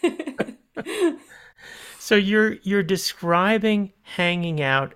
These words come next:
Speaker 2: as kinda like sometimes going for a run in the rain in the morning. You know, you just do it because you know you need to get exercise <laughs> and stay in some semblance of shape. And so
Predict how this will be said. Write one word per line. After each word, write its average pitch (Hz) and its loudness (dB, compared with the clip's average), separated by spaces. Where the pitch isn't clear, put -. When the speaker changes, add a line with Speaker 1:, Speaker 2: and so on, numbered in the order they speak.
Speaker 2:
as 165 -6
kinda 226 -4
like 180 -4
sometimes 165 -4
going 170 -2
for 151 0
a 131 2
run 139 2
in 147 0
the 127 0
rain 139 0
in 117 -2
the 110 -2
morning. 117 -6
You 143 -6
know, 139 -2
you 165 -4
just 160 -4
do 185 0
it - -2
because 147 -2
you 175 -2
know 190 4
you 190 2
need 165 0
to 143 -6
get 143 0
exercise 127 0
<laughs> - -4
and 226 -2
stay 147 0
in 127 0
some 139 0
semblance 131 -2
of 120 -8
shape. 120 -2
And 139 -4
so 151 2